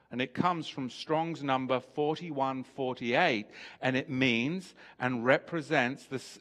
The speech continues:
all of the words of training up a child,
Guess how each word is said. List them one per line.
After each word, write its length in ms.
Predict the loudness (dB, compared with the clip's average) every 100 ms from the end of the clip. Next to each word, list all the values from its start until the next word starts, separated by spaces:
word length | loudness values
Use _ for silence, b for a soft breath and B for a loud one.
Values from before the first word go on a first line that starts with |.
| -4
all 300 | 0 0 0
of 100 | -2
the 80 | -4
words 640 | 0 2 4 4 0 0
of 220 | 0 0 B B -14
training 600 | -12 -2 0 0 0 -2
up 180 | -2 -6
a 60 |
child, 800 | -8 -6 -4 -2 0 -2 -4 -10